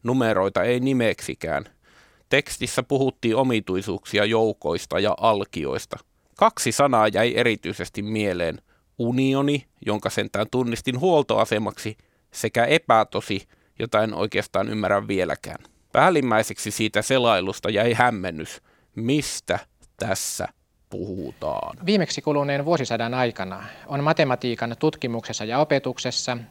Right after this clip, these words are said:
Speaker 2: todettu hyödylliseksi ottaa yleiseen käyttöön ajattelutapa, jossa ajatellaan esineitten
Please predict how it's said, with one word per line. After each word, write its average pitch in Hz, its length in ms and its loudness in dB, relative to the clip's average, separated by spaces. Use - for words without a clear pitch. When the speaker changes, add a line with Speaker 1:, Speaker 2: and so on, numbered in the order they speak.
Speaker 2:
todettu 175 420 4
hyödylliseksi 120 920 0
ottaa 156 340 2
yleiseen 135 520 4
käyttöön 120 580 0
ajattelutapa, 131 800 2
jossa 165 360 4
ajatellaan 143 720 4
esineitten 113 880 -2